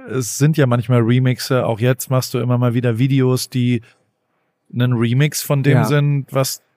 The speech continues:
Speaker 1: das erste Video mit der
Speaker 2: Ja, das ist so ein
Speaker 1: Puppenkiste zum
Speaker 2: bisschen so diese
Speaker 1: Beispiel war.
Speaker 2: Intertextualität, um so ein bisschen so ein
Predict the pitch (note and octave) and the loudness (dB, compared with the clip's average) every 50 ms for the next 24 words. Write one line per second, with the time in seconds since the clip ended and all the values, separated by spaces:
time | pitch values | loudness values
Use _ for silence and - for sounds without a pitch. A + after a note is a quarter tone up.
0 | _ _ - - C#3+ - F#3+ G3+ G3 F#3+ - - - C#3 A#2 A#2+ A#2 A2+ A2 G#2+ | _ _ -6 -4 -2 0 2 2 2 2 0 -2 -2 -2 0 0 0 0 0 0
1 | G#2+ G2+ G#2 G#2 F2+ - - B2+ A2 B2+ C3+ C3+ - F3 E3 - F#3+ F3 E3+ A2 | -2 -2 -4 -6 -6 -6 -6 -4 -2 0 0 0 0 -2 0 0 2 2 2 2
2 | C#3+ F3 D3+ D#3 C#3+ D3 C#3+ E3 G2 - F3+ F3+ - E3+ D#3 - - D#3+ D#3 - | 2 2 2 2 2 2 2 2 2 2 2 2 2 2 0 0 0 -2 -2 -4
3 | - - - F2+ B2+ C3 B2 - - - D3 D#3 D3+ - G#2+ A#2 A2+ A#2 A2+ A2 | -4 -6 -4 -2 -2 -4 -4 -4 -2 0 0 0 0 0 -2 -2 -2 -2 -2 -4
4 | A2+ - - A#2 A2 A#2 A#2 A#2 A2 A2+ A2+ | -6 -6 -4 -4 -2 -2 -2 -2 -2 -2 -4